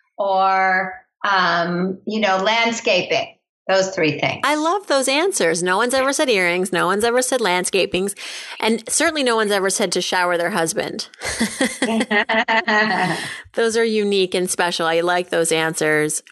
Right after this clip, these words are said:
Speaker 2: One thing I wish I had learned about money growing up is?
Speaker 1: That it's not the determination of a person's value.
Speaker 2: Mm-hmm.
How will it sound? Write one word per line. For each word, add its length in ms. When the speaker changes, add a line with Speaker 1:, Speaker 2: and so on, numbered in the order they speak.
Speaker 2:
One 320
thing 180
I 140
wish 360
I 120
had 180
learned 360
about 280
money 640
growing 460
up 280
is? 560
Speaker 1:
That 260
it's 240
not 480
the 80
determination 960
of 140
a 80
person's 580
value. 560
Speaker 2:
Mm-hmm. 440